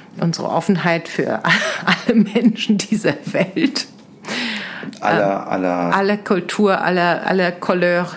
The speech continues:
Speaker 2: aller Lebensrichtungen,
Speaker 1: aller Lebenseinstellungen.
Speaker 2: Lebenseinstellungen.
Speaker 1: Wir sind da ja sehr, sehr, sehr liberal. Das, da trafen dann Welten aufeinander. Und das war echt hart. Und du hast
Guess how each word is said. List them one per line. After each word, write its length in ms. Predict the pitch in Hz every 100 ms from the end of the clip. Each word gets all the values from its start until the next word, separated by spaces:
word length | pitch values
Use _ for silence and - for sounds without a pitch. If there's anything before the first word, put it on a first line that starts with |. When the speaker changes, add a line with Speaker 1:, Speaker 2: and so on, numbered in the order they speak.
| - - -
Speaker 2:
aller 200 | 92 98
Lebensrichtungen, 760 | 98 107 107 - 107 - 92 95
Speaker 1:
aller 320 | 151 190 175
Lebenseinstellungen. 60 | 196
Speaker 2:
Lebenseinstellungen. 1200 | 190 190 - 175 170 190 196 - 160 165 160 165
Speaker 1:
Wir 80 | 156
sind 180 | 165 170
da 60 |
ja 240 | 160 147 - - - - - - - - -
sehr, 340 | 147 165 151
sehr, 280 | 139 139 143
sehr 300 | 135 147 143 156
liberal. 380 | 151 165 160 196 - - - - - - - -
Das, 760 | 156 - - - - - - -
da 140 | 156 -
trafen 460 | - 147 156 170 175
dann 280 | 170 175 156
Welten 340 | 151 139 135
aufeinander. 600 | - 139 135 127 127 127 - - - - - - - - - - - -
Und 140 | 165 151
das 220 | 151 -
war 160 | 175 -
echt 300 | 185 - 214
hart. 240 | 170 -
Und 160 | 156 143
du 120 | 156
hast 200 | 156